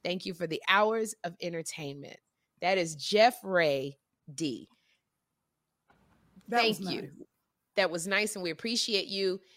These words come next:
Speaker 1: I want you to email Chris at midcoast dot media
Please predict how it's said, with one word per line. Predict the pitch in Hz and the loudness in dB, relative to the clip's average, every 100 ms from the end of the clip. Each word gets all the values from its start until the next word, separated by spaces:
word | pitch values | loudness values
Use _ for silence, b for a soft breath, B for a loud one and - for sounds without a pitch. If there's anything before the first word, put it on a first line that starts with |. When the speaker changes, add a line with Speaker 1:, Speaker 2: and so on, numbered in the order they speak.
| b 151 | b -6
Speaker 1:
I | |
want | 170 175 | -4 -2
you | 160 | -4
to | 160 196 | -2 -2
email | 196 170 | -2 -4
Chris | - 240 247 - - | 2 4 4 2 -4
at | 156 | -4
midcoast | 180 202 208 - 214 185 175 - - 147 | 0 0 -2 -6 -2 -2 -2 -6 -10 -2
dot | 160 156 - | 0 0 -2
media | 175 170 135 117 147 | -4 -4 -4 -6 -8